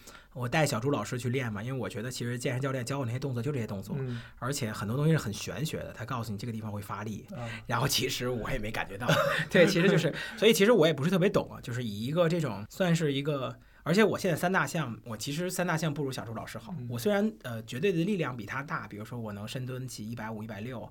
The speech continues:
Speaker 2: 嗯。
Speaker 1: 然后硬拉一百五、一百六，然后卧推可能一百，就这种。但是其实我是没有到几倍体重的，
Speaker 2: 嗯。
Speaker 1: 他能到两点二倍体重，到两点三倍体重，他的
Speaker 2: 嗯，嗯，嗯。
Speaker 1: 体重比我轻嘛，我体重比较大。但是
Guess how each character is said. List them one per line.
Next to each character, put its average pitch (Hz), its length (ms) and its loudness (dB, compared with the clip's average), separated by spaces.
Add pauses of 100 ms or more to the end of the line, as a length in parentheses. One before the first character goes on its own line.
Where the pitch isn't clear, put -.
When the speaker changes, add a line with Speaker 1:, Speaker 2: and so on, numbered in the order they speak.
(120)
Speaker 2:
嗯。 120 200 -8
Speaker 1:
然 117 100 -6
后 120 60 -6
硬 131 160 -8
拉 131 200 -4
一 113 140 -6
百 110 140 -8
五、 107 100 -8
一 110 40 -8
百 101 140 -12
六， 107 260 -12 (100)
然 113 100 -14
后 117 120 -8
卧 120 180 -6
推 120 180 -8
可 120 120 -10
能 101 100 -12
一 131 100 -8
百， - 300 -12
就 120 80 -12
这 117 100 -8
种。 110 160 -10 (320)
但 156 140 0
是 151 60 2
其 156 120 -4
实 147 120 0
我 139 180 0
是 113 100 -6
没 117 120 -2
有 127 100 -6
到 123 180 4
几 117 180 -2
倍 131 140 -4
体 - 160 -8
重 113 200 -8
的， 117 200 -14
Speaker 2:
嗯。 131 140 -8
Speaker 1:
他 117 160 -2
能 131 160 -2
到 131 140 -4
两 120 200 -6
点 123 120 -6
二 127 280 -4
倍 117 120 -6
体 - 140 -12
重， 110 180 -10
到 110 100 -8
两 120 100 -6
点 120 100 -8
三 127 160 -8
倍 123 120 -6
体 113 120 -12
重， - 140 -14 (140)
他 120 160 -6
的 117 80 -2
Speaker 2:
嗯， - 80 -6
嗯， 113 180 -6
嗯。 - 40 -10
Speaker 1:
体 113 140 -4
重 185 140 2
比 131 80 0
我 110 120 -4
轻 110 180 -8
嘛， 107 120 -10
我 139 80 -10
体 - 120 -10
重 117 100 -6
比 113 60 -8
较 104 80 -8
大。 104 160 -12 (540)
但 240 140 2
是 226 160 2